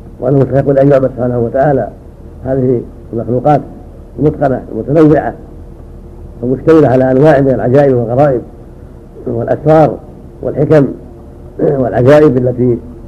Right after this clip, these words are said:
لا تحصى في كثرة المخلوقات وخصائصها وبين جمادها وناطقها ونافعها وضارها ونفيسها و-، و-، وأدنى من ذلك،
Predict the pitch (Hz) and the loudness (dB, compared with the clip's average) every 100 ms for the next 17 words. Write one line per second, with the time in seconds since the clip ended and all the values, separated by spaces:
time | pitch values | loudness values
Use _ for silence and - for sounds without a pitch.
0 | - 127 143 139 120 131 - 139 131 - | -10 -2 2 2 0 -4 -2 0 0 -2
1 | - - 120 113 113 - - - - - | -8 -6 -4 -4 -8 -16 -20 -20 -20 -12
2 | - 135 117 120 117 117 110 135 123 - | -4 -2 -2 -2 -2 -4 0 0 -2 -6
3 | - - - - - - 120 127 - 147 | -20 -20 -20 -20 -16 -14 -6 -2 -2 0
4 | 127 131 120 - - - - 120 123 135 | 2 2 0 -8 -18 -18 -10 -4 -2 -2
5 | 123 123 131 131 127 120 131 127 123 123 | 0 0 2 2 2 0 -2 -2 -4 -6
6 | 135 135 127 120 - - - - - 120 | -2 2 2 2 -4 -18 -20 -20 -12 -6
7 | 131 143 135 143 139 127 117 120 117 139 | -4 -2 0 2 2 0 -2 -4 -2 2
8 | 131 135 - - - 120 120 135 139 143 | 2 2 0 -10 -12 -12 -10 0 2 2
9 | 135 131 123 - - - - - 117 107 | 2 2 0 -6 -20 -20 -16 -10 -8 -8
10 | 67 120 - 117 120 120 113 117 - 113 | -10 -12 -8 -6 -6 -8 -6 -6 -6 -4
11 | 123 123 123 147 139 | -2 0 2 4 2